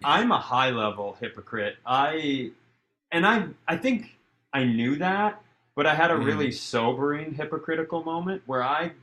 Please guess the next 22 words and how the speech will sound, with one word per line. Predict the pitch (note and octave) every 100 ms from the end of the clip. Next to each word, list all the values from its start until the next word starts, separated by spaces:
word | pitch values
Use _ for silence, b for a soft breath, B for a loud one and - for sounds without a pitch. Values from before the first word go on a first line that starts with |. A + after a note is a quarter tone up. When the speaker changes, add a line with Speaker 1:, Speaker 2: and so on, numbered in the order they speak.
| -
Speaker 1:
go | C#3+ C#3+
to | C3+
P | - C#3 B2
T | - B2 A2+ G#2+ G#2 G#2+ -
on | A#2 A2+ A2+
Wednesdays. | B2+ B2+ - G#2+ G#2+
My | A2 A2+
Wednesday | A#2 D#3+ F#3 E3
physical | D#3+ C#3+ C3 B2
therapy | - A#2 A2+ G#2+
starts | - A2 G#2 G#2+
at | -
seven | - A2+ A2 A#2+ G#2+
thirty | A2 G#2 G#2
A | G2 F#2+
M. | F#2+ - _ _ _ _ _ -
Speaker 2:
Okay. | G#2+ G2+ G2 _ _ _ -
Speaker 1:
And | A2+ A2+
so | - A#2 A#2+
England, | F3+ A#3 C3+ G2+ G#2 G#2+
in | A2+
England, | D3 G#3+ B2+ G2+